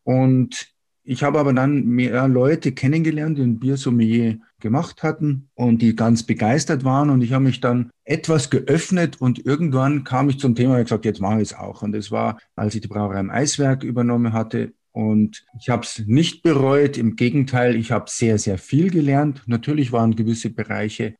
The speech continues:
bei der Biersommelier-Ausbildung, die für mich schon bekannt waren und da habe ich mir auch leichter getan. Aber es waren viele Bereiche, die neu waren und das ganze Thema internationale Bierstile,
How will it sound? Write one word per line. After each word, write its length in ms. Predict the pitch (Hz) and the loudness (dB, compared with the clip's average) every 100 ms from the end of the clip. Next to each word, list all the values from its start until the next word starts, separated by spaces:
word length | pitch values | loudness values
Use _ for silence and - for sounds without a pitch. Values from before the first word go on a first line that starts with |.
| - | -10
bei 100 | 110 | -6
der 80 | 104 | -6
Biersommelier-Ausbildung, 1040 | - 117 120 113 107 104 107 - 110 104 | -4 -2 0 0 0 0 -4 -4 -2 -2
die 320 | 104 95 101 - _ | -2 -4 -8 -14 _
für 120 | 104 | -6
mich 280 | 101 - - _ - | -6 -8 -20 _ -12
schon 200 | - 98 | -6 -4
bekannt 460 | 110 - 151 175 147 | -4 -2 0 0 0
waren 340 | 139 139 131 | 2 4 4
und 240 | 110 101 | 2 -2
da 60 | 101 | -6
habe 160 | 101 104 | -8 -6
ich 80 | |
mir 160 | 101 90 | -6 -8
auch 120 | - | -8
leichter 320 | 110 143 160 151 | -4 -2 -2 -4
getan. 400 | 135 127 123 113 | -4 -4 -4 -6
Aber 260 | - 104 107 | -2 0 2
es 160 | 101 104 | 0 -2
waren 160 | 101 | -4
viele 240 | - 123 131 | 0 0 0
Bereiche, 480 | 113 107 104 110 113 | 0 -2 -2 -2 -4
die 380 | 107 104 98 _ _ | -2 -2 -4 _ _
neu 340 | 104 107 143 135 | -2 2 2 2
waren 300 | 120 120 113 | 2 2 0
und 160 | 104 | -2
das 160 | 101 - | -6 -8
ganze 320 | 104 113 110 | -6 -4 -6
Thema 360 | - 113 110 101 | -4 0 0 0
internationale 880 | 120 113 120 110 104 113 101 104 107 | -2 -2 0 0 -2 -6 -6 -6 -6
Bierstile, 800 | - 127 131 - 117 113 110 | -2 -2 -2 -2 0 0 -4